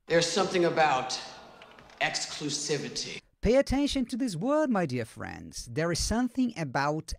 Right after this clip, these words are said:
Speaker 2: exclusivity. Pay attention to this word. Listen again.
Speaker 1: There's something about exclusivity.
Speaker 2: Muito interessante essa palavra, exclusivity. Então, vamos começar estudando.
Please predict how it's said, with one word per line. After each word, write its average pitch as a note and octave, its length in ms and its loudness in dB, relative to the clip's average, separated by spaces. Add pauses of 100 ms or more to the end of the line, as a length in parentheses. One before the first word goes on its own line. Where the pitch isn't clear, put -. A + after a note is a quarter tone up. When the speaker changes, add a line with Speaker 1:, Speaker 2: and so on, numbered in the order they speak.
(160)
Speaker 2:
exclusivity. C3+ 1400 -4 (580)
Pay A3+ 180 2
attention A#3+ 500 2
to A3+ 200 0
this G3+ 300 -2
word. D#3 300 2
Listen G3 420 0
again. D3+ 400 -2 (220)
Speaker 1:
There's E3 200 4
something F#3 380 2
about D#3 560 2 (800)
exclusivity. D3 1200 -4 (320)
Speaker 2:
Muito B3 480 8
interessante A3 640 4
essa F3+ 160 -2
palavra, C#3+ 560 0 (100)
exclusivity. D3 1080 -2
Então, G3 160 -2
vamos C4+ 180 0
começar A3+ 460 4 (400)
estudando. A#3+ 760 6